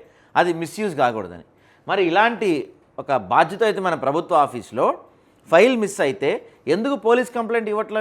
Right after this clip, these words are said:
వీళ్ళు? ఎఫ్ఐఆర్ ఎందుకు ఫైల్ చేయట్లా? అర్థమైందండి, ఇంటి దొంగలు ఉన్నారు కాబట్టి. ఇంటి దొంగలు ఈశ్వరు కూడా పట్టుకోలేరు కదా. ఇటీవల అమల్లోకి వచ్చిన భారత న్యాయ సంహిత, అంటే బీఎన్ఎస్ వంటి నూతన చట్టాలు ఈ విధమైన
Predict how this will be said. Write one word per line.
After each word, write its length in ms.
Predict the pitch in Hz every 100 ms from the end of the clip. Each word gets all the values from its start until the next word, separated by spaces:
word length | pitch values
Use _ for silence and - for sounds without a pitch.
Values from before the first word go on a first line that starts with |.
| 208
వీళ్ళు? 240 | 202 196 202 _ _ _ _ _ _ _ _ _ _ _ _ -
ఎఫ్ఐఆర్ 420 | 147 147 247 226
ఎందుకు 160 | 220 233
ఫైల్ 180 | 220 220 214
చేయట్లా? 360 | 220 208 202 202 - _ _ _ _ _ _ _ _ _ 131
అర్థమైందండి, 540 | 160 247 233 240 294
ఇంటి 120 | 262 247
దొంగలు 260 | 226 208 190
ఉన్నారు 240 | 170 135 117
కాబట్టి. 340 | 95 101 - - _ _ -
ఇంటి 200 | 165 254
దొంగలు 320 | 254 247 233
ఈశ్వరు 240 | 220 247 240
కూడా 140 | 226 202
పట్టుకోలేరు 420 | 208 220 202 143
కదా. 180 | 120 170 160 98 - _ _ _ _ _ _ _ _ _ _ _ _ _ _ _ _ _ _ _ _
ఇటీవల 340 | 139 220 262 240
అమల్లోకి 420 | 185 226 240 220
వచ్చిన 240 | 220 214 185 123
భారత 280 | 143 196 214 202 156
న్యాయ 180 | 175 196
సంహిత, 340 | 196 170 151
అంటే 220 | 135 147 208 117
బీఎన్ఎస్ 540 | 147 202 220 214 - -
వంటి 240 | 151 151 147
నూతన 280 | 151 202 185
చట్టాలు 380 | 170 - 160 160 175 - 131
ఈ 60 | 147
విధమైన 300 | 151 196